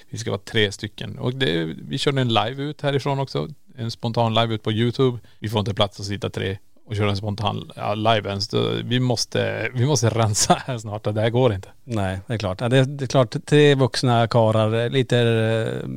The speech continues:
Speaker 2: bra size på oss, så, så fick vi inte plats i poddrummet.
Speaker 1: <laughs> Herregud.
Speaker 2: Ja, hur som, det var, det gick ju bra att köra ute i själva museet också då.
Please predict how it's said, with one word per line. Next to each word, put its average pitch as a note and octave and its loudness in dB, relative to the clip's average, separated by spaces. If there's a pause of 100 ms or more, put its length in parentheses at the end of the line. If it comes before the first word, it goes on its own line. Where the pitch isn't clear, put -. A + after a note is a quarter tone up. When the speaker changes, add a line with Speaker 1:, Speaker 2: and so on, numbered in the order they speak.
(440)
Speaker 2:
bra A#2 2
size A2 2
på G#2+ 0
oss, G#2 -2
så, C#3 4
så F3+ 6
fick - 4
vi F3 8
inte D3+ 4
plats - 4
i E3 10
poddrummet. D3 4
Speaker 1:
<laughs> - -20
Herregud. A#2 -4
Speaker 2:
Ja, C3 4
hur C#3+ 8
som, C3 4
det B2+ 2
var, C3 6
det C3 6
gick C3 2
ju C#3 4
bra B2+ 4
att A2 2
köra A#2 2
ute A2 0
i G#2 0
själva G#2 -2
museet G#2 0
också G#2+ -4
då. A2 -4